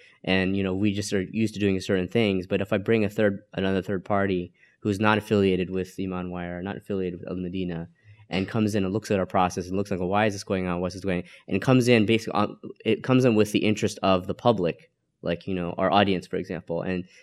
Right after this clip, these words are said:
then comes and says, "This is the process that needs to be fixed." You know, is that something, is that, you know, I, I feel like there's, there needs to be some sort of check because I, I mean, especially with the leadership, because, like, if you're on a board, right, you know,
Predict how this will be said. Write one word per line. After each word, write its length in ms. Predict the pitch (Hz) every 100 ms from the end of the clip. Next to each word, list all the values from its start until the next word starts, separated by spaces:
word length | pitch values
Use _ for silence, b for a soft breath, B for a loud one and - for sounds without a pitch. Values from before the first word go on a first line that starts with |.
| b
then 200 | 113 107
comes 260 | 101 104 92
and 100 | 90
says, 300 | 101 90 - -
"This 180 | 117 113
is 140 | 95
the 80 | 98
process 540 | - 90 87 95 87
that 300 | - 87 82 b b b b
needs 260 | - 101 92
to 80 | 90
be 220 | 92 85 _ _ _ _
fixed." 460 | - 123 - - -
You 60 |
know, 140 | 95 90 B -
is 140 | 110
that 180 | 120 127
something, 320 | 131 - 131
is 140 | - 101
that, 320 | 110 - -
you 120 | 117
know, 80 | 110
I, 140 | - -
I 120 | 123
feel 180 | - 143
like 160 | 131
there's, 160 | - 110
there 180 | 107 110
needs 220 | 123 135
to 60 | 127
be 80 | 110
some 200 | - 110
sort 200 | - 98
of 120 | 90
check 420 | - 131 98 - - b b b -
because 280 | 127 139 127 B B B
I, 120 | 147
I 80 | -
mean, 100 | 151
especially 300 | 139 202 220
with 80 | 208
the 60 | 139
leadership, 420 | 127 147 143 117
because, 280 | 113 120 110 _ _ _ _ _ _ -
like, 180 | 117 110
if 100 | 120
you're 100 | 131
on 80 | 123
a 60 |
board, 440 | 98 120 135 113 104
right, 300 | 107 107 107
you 80 | 117
know, 260 | 104 95